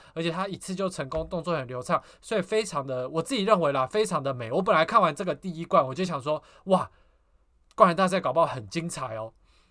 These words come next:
结果评审呢，就给了他三个八分。那，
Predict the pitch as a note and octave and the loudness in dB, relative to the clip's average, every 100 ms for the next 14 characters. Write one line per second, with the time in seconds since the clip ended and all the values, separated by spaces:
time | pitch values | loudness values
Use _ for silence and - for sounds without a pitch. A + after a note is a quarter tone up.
0 | _ _ - F#3+ A#3 C#3+ - F3+ F#3+ G3 | _ _ 0 6 6 6 2 -4 2 0
1 | D3 D3 E3 F#3+ D#3+ C3+ C#3 D3+ D3+ - | 2 0 0 -2 -2 -2 2 4 4 2
2 | F3+ D#3+ D#3+ D#3 D#3 D#3+ - - - - | 0 4 4 4 0 -4 -16 -20 -20 0
3 | B3+ G#3+ D#3+ | 4 4 2